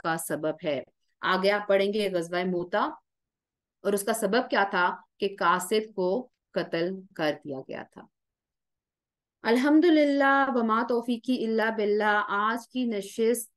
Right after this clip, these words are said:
में जो हमारा हिस्सा था, अल्लाह की तौफीक से, उसके करम से हमने मुकम्मल किया। अल्लाह सुब्हानो तआला हमारे किरदार को ऐसा कर दे कि हम देखने से मुसलमान नजर आए, हमारा उठना बैठना चलना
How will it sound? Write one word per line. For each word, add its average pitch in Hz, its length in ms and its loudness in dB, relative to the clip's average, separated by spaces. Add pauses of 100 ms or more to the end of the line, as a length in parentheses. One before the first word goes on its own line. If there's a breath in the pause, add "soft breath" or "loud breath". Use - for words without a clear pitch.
(340)
में 220 160 -2
जो 214 100 0
हमारा 180 360 -2
हिस्सा 190 380 -2 (100)
था, 196 100 -2
अल्लाह 196 280 0
की 214 140 -6
तौफीक 196 480 -2
से, 247 160 2
उसके 185 260 -4
करम 185 280 0
से 202 160 -2
हमने 180 280 -2
मुकम्मल 170 440 -4
किया। 170 360 -4 (600 soft breath)
अल्लाह 277 200 6
सुब्हानो 285 420 2
तआला 247 400 4 (160)
हमारे 226 400 0
किरदार 208 640 2
को 277 100 2
ऐसा 202 300 0
कर 226 220 -4
दे 262 280 0
कि - 180 -8
हम 233 280 0
देखने 208 380 2
से 294 180 -4
मुसलमान 190 840 0
नजर 170 260 -4
आए, 147 220 -6 (300 soft breath)
हमारा 202 360 2
उठना 226 340 2
बैठना 202 500 0
चलना 202 480 0